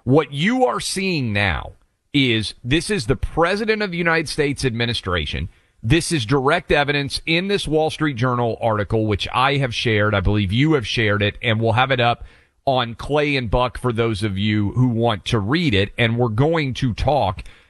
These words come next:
with multiple people involved in this latest data dump. Uh, but what you have here is direct exchanges between, an email, Rob Flaherty, who is the White House's director of digital media,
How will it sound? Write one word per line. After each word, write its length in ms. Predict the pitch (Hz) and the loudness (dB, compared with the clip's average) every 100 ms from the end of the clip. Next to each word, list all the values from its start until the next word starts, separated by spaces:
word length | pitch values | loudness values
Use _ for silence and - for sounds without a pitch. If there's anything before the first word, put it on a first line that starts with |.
| _ | _
with 360 | 120 131 117 - | 0 0 0 -4
multiple 560 | 131 151 160 135 127 | 0 0 0 -4 -4
people 480 | 113 135 117 123 117 | 0 0 2 0 0
involved 600 | 117 110 104 127 135 113 | 0 0 2 2 2 0
in 140 | 117 113 | -2 0
this 200 | 113 - | -2 -2
latest 640 | 113 113 107 98 - - | 0 2 2 0 -6 -4
data 360 | 107 131 151 104 | 0 2 2 0
dump. 380 | 85 76 71 - - - _ | 0 -2 -2 -4 -8 -14 _
Uh, 200 | 123 117 | 0 2
but 280 | 110 151 131 | 2 0 0
what 280 | 151 220 220 | -2 -2 -2
you 220 | 220 214 | -2 0
have 280 | 175 160 143 | 2 0 0
here 360 | 123 113 110 | 0 0 0
is 440 | - 110 104 104 - - - | 0 2 2 0 -4 -12 -12
direct 520 | 110 135 127 143 175 208 | 0 2 4 2 0 -4
exchanges 800 | 202 - 160 139 135 117 135 101 | -6 -2 0 0 0 -2 -2 0
between, 600 | 113 - 127 120 107 113 | -2 0 0 2 2 2
an 180 | 143 180 | 0 2
email, 500 | 185 110 82 80 - - - | 2 2 4 2 0 -8 -8
Rob 460 | 107 123 147 190 160 | 0 2 2 0 -4
Flaherty, 680 | - 180 170 139 110 104 113 | -8 0 2 2 0 0 0
who 220 | 127 127 | 2 0
is 180 | 113 107 | 0 0
the 100 | 120 | 0
White 320 | 104 147 156 | 0 0 2
House's 460 | 165 160 - 147 | 0 0 -2 -2
director 680 | 110 123 110 131 - 175 160 | 0 0 2 0 0 -2 0
of 140 | 123 90 | -2 0
digital 420 | 143 139 165 160 | 0 0 -2 0
media, 540 | 139 113 98 95 95 | 0 2 2 2 2